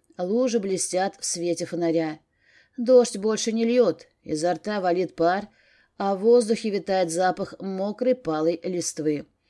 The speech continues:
Оглядываюсь по сторонам, словно пытаясь понять, куда мне нужно сейчас ехать. Ещё раз набираю Милану, но телефон отключён.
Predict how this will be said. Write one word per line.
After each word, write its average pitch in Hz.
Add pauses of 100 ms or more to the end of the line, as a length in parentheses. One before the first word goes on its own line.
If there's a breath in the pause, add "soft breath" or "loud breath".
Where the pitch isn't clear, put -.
(320)
Оглядываюсь 165
по 160
сторонам, 180 (240 soft breath)
словно 185
пытаясь 185
понять, 214 (300 soft breath)
куда 214
мне 262
нужно 180
сейчас -
ехать. 151 (640 soft breath)
Ещё 285
раз 247
набираю 196
Милану, 175 (120)
но 285
телефон 185
отключён. 156